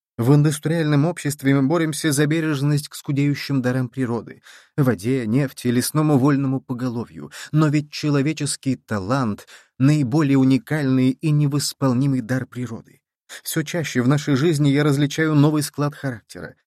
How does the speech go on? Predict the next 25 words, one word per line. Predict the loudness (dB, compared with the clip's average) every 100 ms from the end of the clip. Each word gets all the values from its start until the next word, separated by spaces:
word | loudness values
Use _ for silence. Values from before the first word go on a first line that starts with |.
| -14
В | -4
стихах | -4 0 -2 0 0
я | 2
назвал | 4 4 2 2 2
его | 2 2 4
мыслящим | 4 2 -2 -6 -6 -2 -2
промышленником. | -2 -6 -8 -12 -18 -20 -20 -20 _ _ _ 2
Люди | 4 6 4
дела, | 4 0 0
современного | -2 2 2 4 4 4 4
кроя | 2 2 2 2
ума, | 0 2 2 2 0 -4 -10
далекие | 0 2 2 0 -2
от | 0
абстрактных | -2 -2 -2 -2 2 0 2
лозунгов, | 0 2 4 4 4 2 2 -2
деловые | 2 2 2 0
сумасшедшие, | -2 0 2 0 -4 -6 -6 -2 2 2 0 -10 -6
они | 0 2 0
перекраивают | -2 -4 -4 -2 0 2 2 2 0
производство, | 0 0 0 -6 -8 -4 0
борются | 0 2 2 2 -6 -6 -6
с | -6
хаосом | -6 -6 -4 -8 -4 -4 -4
бытия. | -8 -10 -12 -12 -16